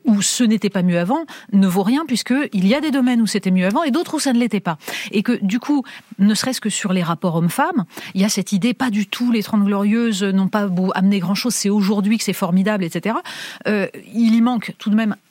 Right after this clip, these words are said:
un élément qui est un élément très précis et factuel. Moulinex libère la femme. C'est-à-dire que c'est parce que dans les Trente Glorieuses, il y a eu des avancées, euh, techniques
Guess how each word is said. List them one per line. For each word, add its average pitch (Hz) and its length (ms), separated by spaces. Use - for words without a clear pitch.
un 220 160
élément 226 360
qui 196 120
est - 80
un 180 100
élément 175 400
très - 180
précis - 320
et 165 60
factuel. 285 520
Moulinex 233 520
libère 233 220
la 214 120
femme. 175 300
C'est-à-dire 208 380
que 214 260
c'est - 300
parce - 400
que 285 160
dans 214 100
les 202 120
Trente 208 180
Glorieuses, 214 580
il 233 140
y 226 80
a 220 40
eu 226 120
des 190 160
avancées, 190 500
euh, 160 200
techniques 254 580